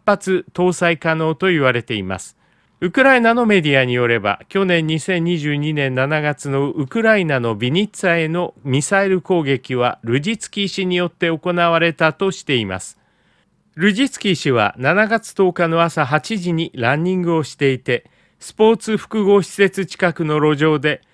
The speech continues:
胸と背中に四発の銃弾を受けて死亡しました。ロシア連邦捜査委員会の発表によりますと、その後、セルゲイ・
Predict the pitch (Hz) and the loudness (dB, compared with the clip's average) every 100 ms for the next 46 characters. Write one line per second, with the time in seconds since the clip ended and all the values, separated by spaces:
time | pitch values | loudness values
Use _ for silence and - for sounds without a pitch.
0 | _ 135 170 240 233 214 185 170 170 165 | _ -2 2 2 2 0 0 0 0 2
1 | 147 147 170 240 208 202 180 170 156 160 | 2 2 2 2 2 0 2 2 4 2
2 | 180 180 175 170 170 165 170 190 180 180 | 2 2 2 2 0 0 -2 0 0 2
3 | 156 160 - 143 123 - 101 - _ _ | 4 2 2 -2 -2 -4 -6 -6 _ _
4 | _ _ _ _ _ _ _ _ _ _ | _ _ _ _ _ _ _ _ _ _
5 | _ _ 165 254 - 226 190 202 220 - | _ _ 0 0 4 4 4 4 0 2
6 | 220 202 208 196 202 190 190 196 185 175 | 2 4 2 4 4 4 2 2 0 0
7 | 170 190 151 139 - 123 120 117 110 107 | 0 0 0 -2 0 -2 2 0 0 -2
8 | 107 - 101 - _ _ _ - 190 220 | -6 -6 -8 -8 _ _ _ -2 2 4
9 | 208 190 170 - - 175 220 214 214 208 | 4 2 0 -6 0 2 2 0 2 2